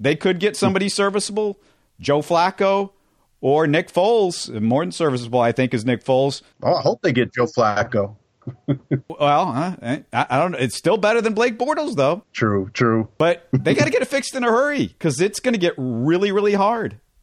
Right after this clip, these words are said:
Speaker 2: I was thinking about that earlier today, too, you know, how tough next year, next season's schedule is going to be. And, uh, that's going to factor in, like you talked about, the guys, uh, to bring back. You know, the Texans are intent on bringing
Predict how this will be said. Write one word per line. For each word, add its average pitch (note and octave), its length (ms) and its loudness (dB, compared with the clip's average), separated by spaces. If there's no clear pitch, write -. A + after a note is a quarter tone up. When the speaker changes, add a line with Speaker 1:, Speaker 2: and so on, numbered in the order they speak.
Speaker 2:
I A2 80 0
was A2 140 2
thinking A2 180 2
about G2 280 2
that G2+ 160 4
earlier G2 400 2
today, F2+ 340 0
too, F2+ 420 0
you G2 100 0
know, F2 100 2
how G#2+ 180 2
tough - 320 0
next G2 300 2
year, F#2+ 200 0
next G#2 360 0
season's F#2+ 440 0
schedule F#2 560 2
is G2+ 300 4
going E2+ 300 2
to - 120 0
be. E2+ 360 2
And, E2+ 600 4
uh, E2+ 320 2
that's G2 240 2
going G#2 200 2
to F#2+ 80 0
factor G2 420 2
in, F#2+ 320 2
like G2 240 0
you G#2 60 2
talked G#2 260 0
about, F#2+ 240 2
the F#2 80 -2
guys, F#2+ 540 2
uh, F#2 140 4
to - 140 0
bring G2+ 280 2
back. G2 540 0
You G#2+ 80 2
know, G2 80 4
the F#2+ 120 0
Texans G#2 420 2
are G2+ 200 4
intent G2 420 0
on G2 120 2
bringing G2+ 480 2